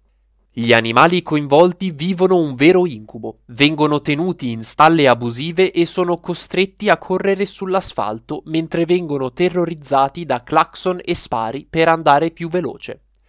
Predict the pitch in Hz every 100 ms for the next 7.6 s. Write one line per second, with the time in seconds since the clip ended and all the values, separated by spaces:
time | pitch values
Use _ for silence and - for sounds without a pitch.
0 | _ _ 147 185 180 156 131 131 127 127
1 | 147 170 151 - 160 156 175 190 - 160
2 | 190 196 175 175 165 190 185 165 160 156
3 | 190 196 - 185 165 135 127 127 120 180
4 | 175 180 151 151 175 160 - 165 190 -
5 | 170 165 143 123 127 - 170 - 175 165
6 | 175 180 190 185 196 185 151 160 170 180
7 | 185 165 - - -